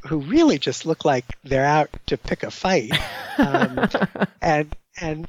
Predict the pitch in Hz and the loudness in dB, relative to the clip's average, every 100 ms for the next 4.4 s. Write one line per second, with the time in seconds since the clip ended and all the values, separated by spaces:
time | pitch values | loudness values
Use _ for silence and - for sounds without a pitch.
0 | - - 160 160 277 - 285 - 135 131 | -12 -6 -4 -4 -4 -4 -4 -2 -2 -2
1 | 147 - 135 127 - - _ _ _ - | -4 0 0 -2 -12 -16 _ _ _ -20
2 | - - 554 - - - 175 180 - 226 | -20 -12 -12 -10 -12 -2 2 2 2 0
3 | 208 156 160 180 - 147 - 185 175 165 | 2 2 2 2 0 -4 -2 -4 -2 -4
4 | - 156 165 - | -6 -2 -2 -4